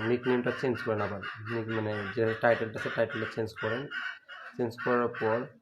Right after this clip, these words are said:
আপনি যখন টাইটেলটা চেঞ্জ করলেন, চেঞ্জ করার পর আপনাদের, আহ, ওই সেম টাইটেলটা আপনি ডেসক্রিপশনে পেস্ট করেন। করার পর ভিজিবিলিটি যেটা থাকবে, এটা আনলিস্ট থাকবে,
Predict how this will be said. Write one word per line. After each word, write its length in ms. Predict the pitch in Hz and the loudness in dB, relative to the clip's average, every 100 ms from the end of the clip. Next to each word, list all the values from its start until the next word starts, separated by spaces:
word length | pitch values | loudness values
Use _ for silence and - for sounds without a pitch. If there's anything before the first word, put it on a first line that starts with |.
| _ - - - - - - - - - - - | _ -16 -16 -18 -20 -20 -12 -8 -8 -10 -16 -8
আপনি 180 | 117 120 | 0 4
যখন 140 | 120 117 | 4 6
টাইটেলটা 340 | 120 120 120 | 4 4 0
চেঞ্জ 340 | 120 123 117 120 | 0 0 0 -2
করলেন, 300 | 123 113 113 | -2 0 0
চেঞ্জ 300 | 117 127 113 | -2 -4 -4
করার 260 | - 120 120 | -2 0 0
পর 320 | 120 120 120 | -2 -2 0
আপনাদের, 520 | 117 120 113 113 113 | 0 0 2 0 -2
আহ, 380 | 110 110 104 101 95 - - - - - - - | -2 -2 0 -2 -4 -8 -16 -18 -20 -20 -14 -2
ওই 80 | 123 | -2
সেম 320 | 113 - 131 127 | 0 -2 0 2
টাইটেলটা 440 | 123 117 120 120 135 | 2 2 -2 2 2
আপনি 100 | 117 | 2
ডেসক্রিপশনে 560 | 117 - - 117 110 110 - | -2 -4 -4 0 2 2 0
পেস্ট 180 | 113 - - | -4 -4 -2
করেন। 220 | 110 127 - - - - _ - | -2 0 -2 -4 -6 -12 _ 0
করার 200 | 127 131 | 4 4
পর 400 | 127 135 135 123 | 2 4 4 4
ভিজিবিলিটি 480 | 123 123 127 127 120 | 4 4 4 2 0
যেটা 320 | 120 123 117 | 0 0 0
থাকবে, 280 | 123 113 120 | -2 -2 -2
এটা 240 | 123 113 | 2 4
আনলিস্ট 260 | 117 113 - | 4 2 2
থাকবে, 280 | 113 110 | 2 4